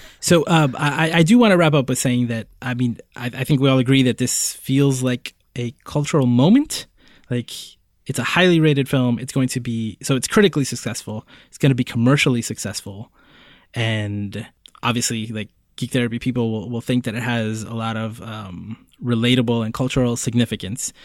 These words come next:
So I think it feels like a moment. But what makes it feel like a bigger moment to me is, uh, Black Lightning is also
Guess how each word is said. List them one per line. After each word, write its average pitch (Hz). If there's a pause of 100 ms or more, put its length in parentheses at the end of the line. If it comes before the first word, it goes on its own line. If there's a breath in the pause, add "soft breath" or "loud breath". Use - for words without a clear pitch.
(180 loud breath)
So 123
I 127
think 208
it 143
feels 175
like 131
a 123
moment. 123
But 139
what 135
makes 185
it 147
feel 175
like 117
a 113 (280)
bigger 139 (480 soft breath)
moment 127
to -
me 131
is, 113 (920)
uh, 117
Black 135
Lightning 170 (140)
is 123
also 120